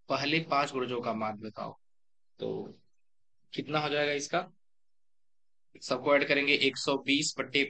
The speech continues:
पांच, answer हो जाएगा आपका चौबीस। तो प्रथम पांच गुणज के माध्य कितना है, चौबीस है। देखिए बीच में चौबीस है भी, बीच में क्या है आपका,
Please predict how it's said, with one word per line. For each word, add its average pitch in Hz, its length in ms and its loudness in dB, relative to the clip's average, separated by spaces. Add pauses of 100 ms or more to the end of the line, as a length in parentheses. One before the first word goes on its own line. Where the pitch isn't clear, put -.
पांच, 139 500 0 (160)
answer 113 340 -4
हो 113 100 -2
जाएगा 110 260 -4
आपका 107 260 -6
चौबीस। 107 680 -6 (540)
तो 113 120 -4
प्रथम 123 380 -8
पांच 123 340 -2
गुणज 120 260 -6
के 123 140 -4
माध्य 120 280 -6
कितना 127 300 -6
है, 143 220 -6 (560)
चौबीस 135 380 2
है। 110 60 -8
देखिए 131 460 -2
बीच 127 240 0
में 131 100 -4
चौबीस 120 320 0
है 175 120 12
भी, 180 120 0 (880)
बीच 131 260 -4
में 143 120 -2
क्या 151 140 8
है 151 120 2
आपका, 185 240 0